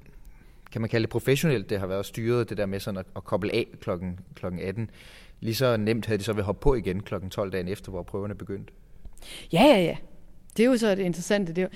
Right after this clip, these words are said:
Speaker 2: det, det der med, når man så kommer ind i rummet igen, og så bare starter man der, hvor man slap. Jeg lagde mærke til en af de første gange, jeg tror, det var i første uge, nej,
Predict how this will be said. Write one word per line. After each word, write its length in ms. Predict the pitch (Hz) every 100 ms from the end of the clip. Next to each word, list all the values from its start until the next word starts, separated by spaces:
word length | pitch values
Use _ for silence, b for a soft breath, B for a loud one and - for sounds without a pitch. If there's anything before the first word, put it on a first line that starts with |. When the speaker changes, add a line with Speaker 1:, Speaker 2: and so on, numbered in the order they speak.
| B B -
Speaker 2:
det, 280 | 196 196 -
det 200 | 185 190
der 100 | 175
med, 140 | 175
når 120 | 180
man 180 | 180 165
så 80 | 175
kommer 240 | - 190
ind 140 | 185 202
i 20 |
rummet 320 | 180 196 165
igen, 320 | 151 165 170
og 80 | 185
så 100 | 349
bare 140 | 523 -
starter 240 | - 180
man 140 | 165
der, 80 | -
hvor 80 | 151
man 140 | 147
slap. 200 | 151 - - - - - - - - - - - 180
Jeg 80 |
lagde 260 | 180 185 180
mærke 220 | 190 208
til 200 | - 202 190 B B B
en 140 | 196 185
af 60 |
de 100 | 170
første 540 | 180 - 202 - 170 151 - - - - - - -
gange, 420 | 160 160 160 165
jeg 100 | 170
tror, 100 | -
det 80 | 170
var 60 |
i 80 | 165
første 340 | 156 175 165 196
uge, 420 | 185 185 190 202 -
nej, 140 | 220